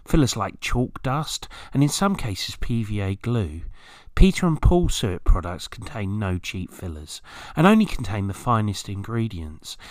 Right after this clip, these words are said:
including the exciting ingredient, spirulina. Spirulina has proven to be highly beneficial supplement to our feathered friends.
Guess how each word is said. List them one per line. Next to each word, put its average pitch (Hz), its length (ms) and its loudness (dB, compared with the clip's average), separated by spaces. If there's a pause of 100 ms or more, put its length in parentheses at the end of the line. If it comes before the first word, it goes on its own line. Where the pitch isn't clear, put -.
(160)
including 113 520 2
the 98 120 0
exciting 139 640 -2
ingredient, 82 640 -6 (240)
spirulina. 95 800 4 (840)
Spirulina 208 720 4
has 98 160 -4
proven 147 420 0
to - 100 -8
be 98 140 -2
highly 127 400 -2
beneficial 104 640 -8
supplement 90 800 -8 (360)
to 120 180 6
our 113 80 2
feathered 98 420 -4
friends. 90 600 -8